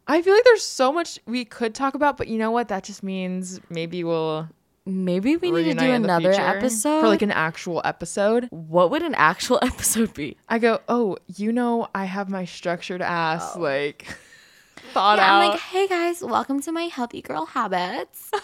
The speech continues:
Speaker 1: <laughs> I go, "Hey, don't spoil it. That was what we were
Speaker 2: Oh.
Speaker 1: supposed to do."
Speaker 2: Genuinely, if you guys enjoyed this, like, I don't think you guys realize this, but when me and Ava were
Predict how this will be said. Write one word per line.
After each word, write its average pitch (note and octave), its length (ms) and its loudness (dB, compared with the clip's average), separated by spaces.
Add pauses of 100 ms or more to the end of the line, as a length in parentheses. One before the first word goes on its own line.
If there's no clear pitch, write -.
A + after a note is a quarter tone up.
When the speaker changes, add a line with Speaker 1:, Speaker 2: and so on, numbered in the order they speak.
(120)
Speaker 1:
<laughs> D#4+ 220 -4
I C4 140 4
go, C#4+ 160 4
"Hey, G4+ 160 2
don't A4 220 0
spoil G4+ 400 0
it. E4 100 -2
That C#4 160 4
was G#4+ 160 2
what G#4+ 160 4
we B4 60 6
were - 80 4
Speaker 2:
Oh. A4 60 2
Speaker 1:
supposed A4 440 0 (140)
to F4+ 100 -2
do." - 360 -2 (300)
Speaker 2:
Genuinely, A#3+ 760 -2
if G3 160 -8
you F3+ 80 -10
guys F#3 260 -4
enjoyed D#3+ 400 -4
this, E3+ 240 -4
like, G3+ 140 -6
I A3+ 40 -2
don't G3 140 -4
think B3 140 -8
you C4 60 -8
guys A#3+ 260 -6
realize D#3+ 320 -4
this, F#3 160 -10
but D#3+ 180 -4
when E3+ 180 -6
me E3 140 -6
and A#3+ 80 -6
Ava F3 240 -6
were D#3+ 300 -4